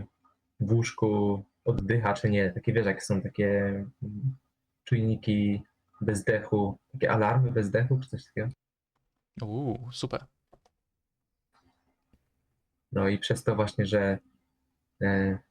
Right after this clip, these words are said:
Speaker 1: jest źle zarządzana, to wydajemy dużo kasy, która idzie w błoto tak naprawdę i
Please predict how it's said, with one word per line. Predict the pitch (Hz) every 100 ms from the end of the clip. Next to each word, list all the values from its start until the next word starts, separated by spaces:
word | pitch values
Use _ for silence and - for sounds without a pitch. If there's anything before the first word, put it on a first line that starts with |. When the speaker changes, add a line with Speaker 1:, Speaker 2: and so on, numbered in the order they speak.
| _ _ _ _ _ _ _ _ _ _ _ - _ _ _ _ _ _
Speaker 1:
jest | 113 95
źle | 101 113 110
zarządzana, | 104 - 107 110 123 113
to | 104 101
wydajemy | 110 101 104 104 101
dużo | 104 107 104
kasy, | 107 107 - 104
która | - - 101
idzie | 101 104
w | 101
błoto | 95 110 107 104
tak | - -
naprawdę | 95 117 117 110 104 98
i | 107